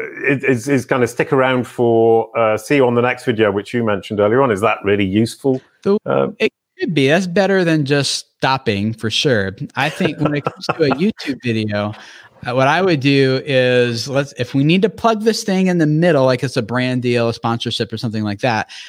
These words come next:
Speaker 2: let, we have to do that plug in the middle in a way that it still feels like it's part of the content itself. Like, so for you did it, um,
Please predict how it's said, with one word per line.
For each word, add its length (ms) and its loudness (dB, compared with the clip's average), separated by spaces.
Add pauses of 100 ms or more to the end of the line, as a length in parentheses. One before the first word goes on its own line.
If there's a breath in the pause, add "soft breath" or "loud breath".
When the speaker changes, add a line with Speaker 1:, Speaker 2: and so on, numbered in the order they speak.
(140 loud breath)
Speaker 2:
let, 280 0 (100)
we 120 0
have 200 2
to 80 0
do 140 0
that 180 0
plug 220 0
in 80 4
the 80 2
middle 560 4 (300 soft breath)
in 140 0
a 100 0
way 580 2
that 400 -2
it 120 -4
still 320 0
feels 300 2
like 160 0
it's 140 0
part 360 0
of 60 0
the 100 -4
content 600 -6 (240)
itself. 480 -4
Like, 140 -4
so 120 -4
for 160 -2
you 180 2
did 180 4
it, 160 0 (220)
um, 400 -2